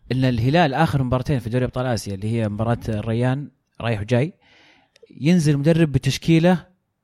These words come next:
يريح فيها بعض الأساسيين، تدوير. الهدف منها باعتقادي واللي ظاهر للجميع إنه يريح اللعيبة لمباريات الدوري.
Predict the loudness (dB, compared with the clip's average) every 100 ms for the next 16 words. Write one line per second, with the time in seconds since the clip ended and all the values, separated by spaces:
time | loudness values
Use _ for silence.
0 | -4 2 2 2 0 4 4 2 0 -2
1 | -2 -4 -2 2 2 2 -4 _ _ _
2 | _ _ _ _ _ _ -16 -6 0 2
3 | 2 0 0 0 0 -2 -4 0 0 0
4 | -2 -4 -4 -6 -4 0 0 0 0 0
5 | 2 0 0 -4 -4 -4 -10 -20 _ _
6 | -14 -2 2 2 2 2 4 2 2 2
7 | 0 2 2 2 -2